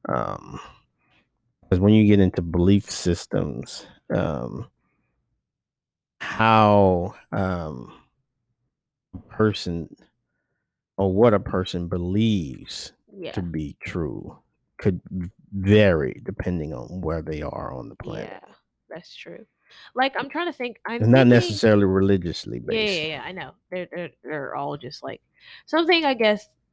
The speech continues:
Speaker 2: that I guess has not even, like, changed. I wouldn't say changed. Well, it's changed, but in a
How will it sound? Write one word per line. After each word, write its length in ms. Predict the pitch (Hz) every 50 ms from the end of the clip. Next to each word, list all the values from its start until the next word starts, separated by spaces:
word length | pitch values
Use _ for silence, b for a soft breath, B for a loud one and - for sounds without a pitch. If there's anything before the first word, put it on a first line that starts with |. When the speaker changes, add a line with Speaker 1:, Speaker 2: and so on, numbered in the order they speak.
| _ _ _ _
Speaker 2:
that 220 | 190 190 143 - -
I 100 | 160 165
guess 260 | 160 165 170 170 -
has 240 | 170 147 139 - _ _ _ _ _ _ _ _ _ _ _ _ _ _ _ -
not 140 | 311 381
even, 240 | 392 311 226 208 185
like, 200 | 151 - - - _
changed. 480 | - - - 185 185 196 196 196 175 - _ - - -
I 60 | 226 269
wouldn't 200 | 311 285 233 -
say 180 | - 180 151 139
changed. 800 | - - - 165 170 170 156 139 139 139 135 - - - - _ _ _ _ _ _ _ _ _ _ _ _ _
Well, 120 | 226 226
it's 180 | 254 247 - -
changed, 720 | - - 254 262 269 285 294 294 294 285 277 - - 202
but 140 | 196 185 -
in 160 | - 185 180
a 240 | 180 170 160 147 143